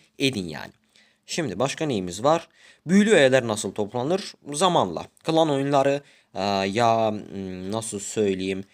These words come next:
etkinliklerden falan gelir. Yani bildiğiniz klan oyunları daha çok yardımcı olacaktır. Tabii ki de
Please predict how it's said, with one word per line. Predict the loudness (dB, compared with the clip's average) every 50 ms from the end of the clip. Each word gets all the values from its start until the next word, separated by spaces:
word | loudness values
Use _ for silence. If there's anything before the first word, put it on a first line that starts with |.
| _ -6
etkinliklerden | -6 -6 -4 -2 -2 0 0 0 2 0 0 2 2 0 0
falan | 2 2 2 2 2 2 2
gelir. | 2 2 2 2 0 -2 -4 _ _ -8
Yani | -6 -4 -2
bildiğiniz | -2 -4 -4 -2 -4 -4 -4
klan | -2 0 2 2 2
oyunları | 2 0 0 0 0 2
daha | 0 0 0 -2
çok | -4 -8 -10 -10
yardımcı | -10 -10 -10 -12 -12 -10 -8
olacaktır. | -8 -6 -8 -6 -6 -4 -2
Tabii | 0 0 -2 -2
ki | -4 -4
de | -4 -4